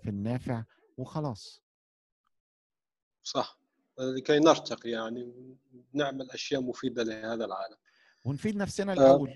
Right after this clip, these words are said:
Speaker 1: <laughs>
Speaker 2: مم. ونفيد نفسنا، صح، صح.
Speaker 1: آه، آه، اتفضل، اتفضل.
Speaker 2: واللي تلقائيا راح يفيد العالم. <laughs> لأنه
Speaker 1: بنهاية الأمر،
Speaker 2: أفراد.
Speaker 1: آه، آه،
Speaker 2: مم.
Speaker 1: بإذن الله،
Speaker 2: مم.
Speaker 1: آه،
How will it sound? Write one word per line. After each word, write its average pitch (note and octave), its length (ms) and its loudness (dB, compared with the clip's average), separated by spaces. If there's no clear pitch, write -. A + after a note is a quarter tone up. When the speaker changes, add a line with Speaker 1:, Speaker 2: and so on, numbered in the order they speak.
Speaker 1:
<laughs> - 680 -8
Speaker 2:
مم. C3+ 200 -2
ونفيد F#3+ 360 4
نفسنا، D#3 540 4
صح، - 420 0
صح. - 280 2
Speaker 1:
آه، D3 240 -12
آه، C#3+ 120 -20
اتفضل، - 280 -16
اتفضل. - 340 -8
Speaker 2:
واللي E3 420 10
تلقائيا F3 560 10
راح E3+ 200 8
يفيد D3 260 4
العالم. B2 460 6
<laughs> - 1400 -8
لأنه C3 240 6
Speaker 1:
بنهاية F3 440 4
الأمر، D3+ 380 0
Speaker 2:
أفراد. C3+ 140 0
Speaker 1:
آه، C#3 380 -4
آه، C#3 40 -8
Speaker 2:
مم. C3+ 100 -6
Speaker 1:
بإذن B2+ 440 -8
الله، A2+ 240 -8
Speaker 2:
مم. A#2+ 80 -6
Speaker 1:
آه، G#2+ 180 -8